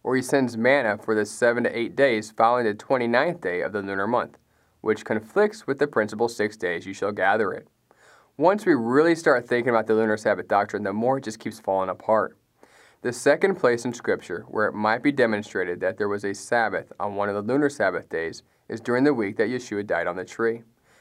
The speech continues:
The day after his death was clearly some kind of Sabbath. John nineteen, verses thirty through thirty-one. So when Yeshua had received the sour wine, he said, "It is finished."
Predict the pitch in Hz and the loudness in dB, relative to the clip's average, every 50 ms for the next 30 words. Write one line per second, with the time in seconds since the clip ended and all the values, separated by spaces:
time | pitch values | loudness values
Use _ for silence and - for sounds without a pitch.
0 | _ _ - - 113 113 117 131 151 175 170 151 156 151 147 143 147 160 156 - | _ _ -4 -4 -4 2 4 4 6 6 6 4 4 4 2 2 2 2 0 0
1 | 110 95 90 - - - 117 120 120 - - - 180 180 175 160 160 160 147 139 | 2 2 2 0 -2 -2 -2 -2 -2 -4 -4 0 2 2 2 2 0 0 0 -2
2 | 139 - 117 113 110 110 - 107 95 92 76 64 - _ _ _ _ _ _ _ | 2 2 2 0 0 -2 0 0 0 0 0 -4 -10 _ _ _ _ _ _ _
3 | _ - - 117 113 120 123 127 147 147 113 90 - - 107 104 98 92 104 - | _ -4 0 2 2 2 2 2 0 0 0 -2 -6 -6 -6 -4 -2 -4 -4 -4
4 | 110 110 110 - 98 92 90 95 - - 101 101 - 98 95 98 95 101 110 110 | -6 -10 -8 -4 -4 -4 -4 -4 -6 -10 -12 -8 -6 -6 -4 -4 -6 -6 -6 -6
5 | 104 - - _ _ _ _ _ _ _ _ _ _ _ _ - 160 160 160 151 | -6 -8 -12 _ _ _ _ _ _ _ _ _ _ _ _ -2 2 4 6 8
6 | 147 143 139 143 - 190 214 226 226 220 190 139 131 117 - - 147 151 160 151 | 6 6 4 2 2 4 6 6 6 6 4 4 4 0 0 2 4 4 4 4
7 | 131 117 - - 117 120 131 143 139 117 104 101 101 104 120 131 139 - - 101 | 0 -2 2 2 4 4 4 4 4 4 2 2 2 0 -2 -2 -2 0 0 0
8 | 101 101 - - - 110 101 101 107 104 - - - 139 139 123 101 - - - | 0 0 -4 -8 -6 -4 -4 -4 -4 -6 -6 -2 0 2 2 2 0 -2 -10 -20
9 | _ | _